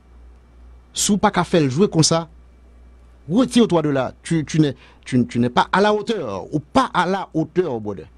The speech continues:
That's it. Fini. Fini. Fini. Pour moi-même, t'as des biais, ça m'a dit, moi. Moi, et, et, pendant que m'a dit ça, c'est que il y a des jazz que, m-,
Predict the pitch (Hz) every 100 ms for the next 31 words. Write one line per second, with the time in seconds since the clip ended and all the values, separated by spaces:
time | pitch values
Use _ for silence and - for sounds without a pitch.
0 | - - 160 - - - 262 254 - -
1 | - - - - 180 170 131 - - -
2 | - - - - - - 156 117 - -
3 | - - - 190 202 202 202 160 123 160
4 | 151 139 135 117 98 101 95 73 - -
5 | 107 113 98 117 117 104 98 - - 135
6 | 160 139 123 110 117 113 135 127 101 113
7 | 104 - - - _ - - - - -
8 | - _ _ - - - _ - - 127
9 | 160 156 151 160 156 139 135 120